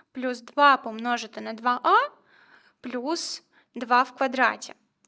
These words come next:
І побачимо, що це дуже нагадує формулу квадрата суми. А отже, згортається в а плюс два в квадраті. Або можемо це записати як а плюс два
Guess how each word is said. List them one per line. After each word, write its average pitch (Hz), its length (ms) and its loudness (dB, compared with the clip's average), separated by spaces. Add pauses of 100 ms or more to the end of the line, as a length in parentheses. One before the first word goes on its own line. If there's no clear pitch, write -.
(500)
І 254 60 -6
побачимо, 294 540 4
що 262 160 -8
це 247 160 -8
дуже 277 320 -6
нагадує 247 480 0
формулу 277 520 0
квадрата 240 480 0
суми. 226 360 -10 (220)
А 262 80 4
отже, 254 260 2
згортається 262 880 -2
в 226 240 -6 (120)
а 339 160 6
плюс 247 240 -6
два 254 220 4
в 285 100 0
квадраті. 240 600 -2 (420)
Або 262 240 -4
можемо 240 400 0
це - 120 -14
записати 285 600 0
як 233 400 -8
а 240 140 2
плюс 220 300 -12
два 254 340 0